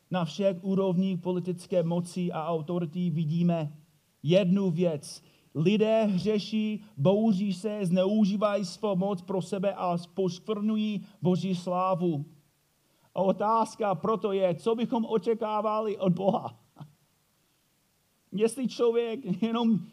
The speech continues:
žije v hříchu a jenom vzbouří proti Bohu, co bychom očekávali?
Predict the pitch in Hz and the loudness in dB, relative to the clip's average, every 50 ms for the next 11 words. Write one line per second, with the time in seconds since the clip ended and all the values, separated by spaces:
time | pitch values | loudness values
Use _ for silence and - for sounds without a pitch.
0 | - _ _ - 170 175 214 220 226 233 240 226 180 - 160 175 214 226 226 226 | -20 _ _ -4 -2 -2 0 0 0 2 2 2 2 2 2 2 0 0 0 -2
1 | 254 226 196 185 180 175 170 175 196 214 226 233 220 185 151 - - - _ _ | -2 0 0 0 2 0 0 0 -2 -2 -2 0 0 -2 -2 -4 -10 -20 _ _
2 | _ - - - 147 - - _ _ _ _ _ _ _ _ _ _ _ _ _ | _ -14 -12 -12 -12 -12 -14 _ _ _ _ _ _ _ _ _ _ _ _ _
3 | - 151 147 156 156 233 226 240 247 247 202 202 226 220 190 175 202 220 220 214 | -4 -2 0 4 6 6 6 6 6 4 4 2 2 0 0 0 0 0 0 0
4 | 220 202 202 220 220 277 185 147 147 - - 240 262 339 320 339 339 339 349 320 | 0 2 2 2 2 2 0 -2 -4 -4 -4 -2 0 2 2 2 2 2 0 0
5 | 311 262 254 - - 320 - - 240 254 254 247 247 220 202 185 165 147 | 0 -2 -4 -2 -4 -6 -6 -6 -6 -6 -6 -6 -6 -6 -6 -6 -6 -8